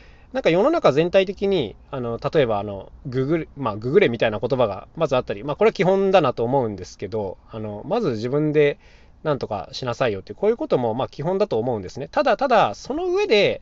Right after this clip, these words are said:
やってみてもわからないことはやっぱ聞いた方がいいと僕は個人的には思ってるタイプです。うん。なぜなら、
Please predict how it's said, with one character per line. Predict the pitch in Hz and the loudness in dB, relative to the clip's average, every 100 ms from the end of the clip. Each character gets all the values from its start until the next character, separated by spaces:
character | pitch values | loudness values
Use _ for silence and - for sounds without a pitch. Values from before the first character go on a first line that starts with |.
| - - - - | -10 -20 -10 -4
や | 226 | -4
っ | |
て | - 453 | -2 -2
み | 508 | 0
て | |
も | 247 135 | 2 2
わ | 120 | 4
か | 226 | 2
ら | |
な | 349 | 2
い | 175 | 0
こ | 120 | -2
と | 113 107 | -4 -2
は | 98 | -2
や | 214 | -2
っ | |
ぱ | - | -4
聞 | 185 | -4
い | |
た | 202 | 2
方 | 208 | 4
が | 131 | 4
い | 131 107 | 0 -6
い | |
と | - 113 | -8 -4
僕 | 135 202 | -2 0
は | 196 | 0
個 | 180 | 0
人 | 180 | -2
的 | - | 0
に | 170 | 0
は | 110 | 0
思 | 139 | -2
っ | |
て | - 98 | -4 -6
る | 92 | -6
タ | - 123 | -4 -4
イ | 98 | -4
プ | 95 - - | -10 -14 -12
で | 95 | -12
す。 | - - - - | -12 -18 -20 -16
う | |
ん。 | 95 95 | -14 -2
な | 185 | 0
ぜ | 185 | 2
な | 135 | 2
ら、 | 113 | 0